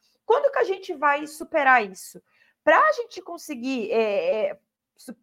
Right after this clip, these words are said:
ter essas rupturas que a gente precisa, algumas tensões vão ter que ser colocadas.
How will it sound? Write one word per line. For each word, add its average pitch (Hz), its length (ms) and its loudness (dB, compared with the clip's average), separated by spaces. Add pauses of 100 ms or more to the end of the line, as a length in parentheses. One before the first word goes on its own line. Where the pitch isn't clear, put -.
ter 254 180 2
essas 453 280 -2
rupturas 302 500 -8
que 285 100 -8
a 254 40 -4
gente 254 240 -12
precisa, 277 840 -2 (560)
algumas 311 420 4
tensões 320 360 -8
vão 349 140 -12
ter 381 100 -10
que 381 80 -18
ser 427 160 -10
colocadas. 494 800 -8